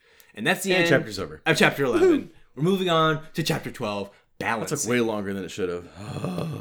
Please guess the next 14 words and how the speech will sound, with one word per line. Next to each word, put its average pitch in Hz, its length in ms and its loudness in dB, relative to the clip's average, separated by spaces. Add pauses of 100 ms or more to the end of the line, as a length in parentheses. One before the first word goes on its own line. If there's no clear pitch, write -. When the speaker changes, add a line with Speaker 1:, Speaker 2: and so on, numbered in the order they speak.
(120)
Speaker 2:
<sighs> - 100 -20
Speaker 1:
Balancing? 202 760 -2
I 131 80 -2
have 107 200 -4
no 110 220 -2
idea 101 260 -4
why 92 120 -8
this 87 100 -12
chapter's 85 300 -14
called 92 180 -12
Balancing, 80 500 -12
by 76 140 -14
the 73 80 -14
way. 76 160 -14